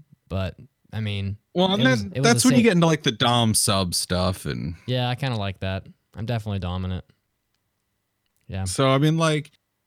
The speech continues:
Speaker 2: and, and that's the thing. Like, a lot of guys are dominant. I'm not saying all guys are, but, like,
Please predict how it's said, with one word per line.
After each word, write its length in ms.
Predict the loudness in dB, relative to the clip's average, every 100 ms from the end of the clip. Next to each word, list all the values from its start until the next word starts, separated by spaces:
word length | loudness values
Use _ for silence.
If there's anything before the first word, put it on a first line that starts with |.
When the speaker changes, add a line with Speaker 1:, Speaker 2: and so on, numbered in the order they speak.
| _
Speaker 2:
and, 140 | -4 2
and 160 | 4
that's 200 | 4 2
the 60 | 2
thing. 280 | 4 4 4
Like, 160 | 2
a 40 | 2
lot 260 | 4 4
of 80 | 4
guys 320 | 2 0 0 0
are 80 |
dominant. 420 | 0 -2 -4 -6 -2
I'm 120 | 2
not 160 | 2
saying 220 | 2 0 0
all 160 | -4
guys 340 | -4 -4 -4 -4
are, 180 | -4 -6
but, 140 | -4
like, 300 | -2 -2